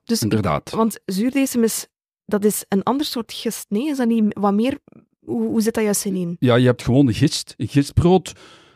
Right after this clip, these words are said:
Speaker 2: dat rijst bij wijze van spreken op een half uur. Een
Speaker 1: Hmm.
Speaker 2: zuurdesembrood, dat is een andere bacterie, andere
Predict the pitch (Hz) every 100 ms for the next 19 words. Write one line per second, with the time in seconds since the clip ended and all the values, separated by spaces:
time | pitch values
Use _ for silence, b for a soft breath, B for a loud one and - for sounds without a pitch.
0 | _ 117 117 139 143 127 120 123 117 107
1 | - 127 131 131 135 - 113 104 110 92
2 | 104 85 - _ _ _ _ 220 202 143
3 | 165 165 202 - 185 165 185 - 117 113
4 | 110 110 - 123 147 135 104 107 - -
5 | 117 135 151 117 123 113 110 104 101